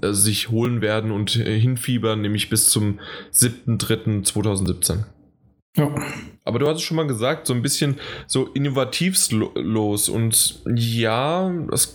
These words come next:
Speaker 1: es gab auch eine Umfrage auf Twitter, an der ich teilgenommen habe. Was ist denn so die innovativloseste, ja, ähm, P K gewesen, beziehungsweise halt Publisher? Und naja, du, du hast schon The Division angesprochen mit i-, seinen Add-ons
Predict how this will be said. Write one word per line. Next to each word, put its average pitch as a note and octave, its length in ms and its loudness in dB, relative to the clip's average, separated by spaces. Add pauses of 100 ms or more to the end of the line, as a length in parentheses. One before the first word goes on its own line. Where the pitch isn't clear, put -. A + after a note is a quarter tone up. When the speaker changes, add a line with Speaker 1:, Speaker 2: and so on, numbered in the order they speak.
(120)
Speaker 1:
es - 180 0
gab - 180 0
auch F#3+ 80 2
eine F3 120 0
Umfrage A#2 600 0
auf A2+ 120 -4
Twitter, D#3+ 540 0
an B2 160 -2
der B2+ 80 2
ich B2+ 140 -2
teilgenommen B2 560 0
habe. C3 300 2 (320)
Was B2 140 2
ist D#3 160 -2
denn D3+ 120 2
so D3 100 0
die D3 220 -2
innovativloseste, D3 1700 0 (880)
ja, B2 320 0 (240)
ähm, A#2+ 300 -2
P B2+ 160 0
K C3+ 220 0
gewesen, C3 560 0
beziehungsweise A#2+ 800 0
halt A#2 260 0
Publisher? A2 640 0 (840)
Und A#2+ 360 0 (140)
naja, B2 480 0
du, A2+ 260 -2
du A2+ 140 -2
hast A#2+ 160 0
schon B2+ 160 2
The A#2 60 2
Division A#2 380 2
angesprochen D3+ 640 0
mit C#3+ 160 -2
i-, - 200 0
seinen A2+ 280 0
Add-ons E3+ 720 -2